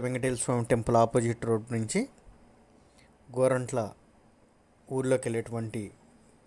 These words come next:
మెయిన్ రోడ్ ఫేసింగ్‌తో ఉన్నటువంటి ఈ సైటు ready to కన్‌స్ట్రక్షన్‌కు ఉపయోగపడుతుంది. సర్వీస్ రోడ్డు, ఈ విధంగా సెమీ కమర్షియల్‌గా కూడా కింద షట్టర్లు షాపుల వైజ్గా,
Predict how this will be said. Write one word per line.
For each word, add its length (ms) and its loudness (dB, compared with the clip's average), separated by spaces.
మెయిన్ 300 2
రోడ్ 220 2
ఫేసింగ్‌తో 460 -2
ఉన్నటువంటి 520 -6
ఈ 100 -10
సైటు 260 -4
ready 260 -2
to 80 2
కన్‌స్ట్రక్షన్‌కు 640 -4
ఉపయోగపడుతుంది. 640 -2
సర్వీస్ 400 -2
రోడ్డు, 220 0
ఈ 40 -8
విధంగా 320 -2
సెమీ 220 -2
కమర్షియల్‌గా 560 -2
కూడా 180 4
కింద 200 -4
షట్టర్లు 480 -4
షాపుల 420 -2
వైజ్గా, 360 -2